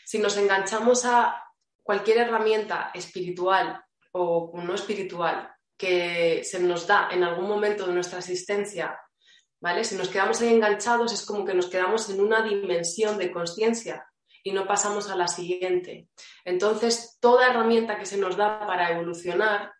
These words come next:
o para alcanzar el autoconocimiento o para despertar a nivel espiritual, para recordar quiénes somos, para salir de esta matriz de control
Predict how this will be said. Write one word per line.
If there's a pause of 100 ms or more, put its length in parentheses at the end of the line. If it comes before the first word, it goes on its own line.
(260)
o
para
alcanzar
el
autoconocimiento
o
para
despertar
a
nivel
espiritual,
para
recordar
quiénes
somos,
para
salir
de
esta
matriz
de
control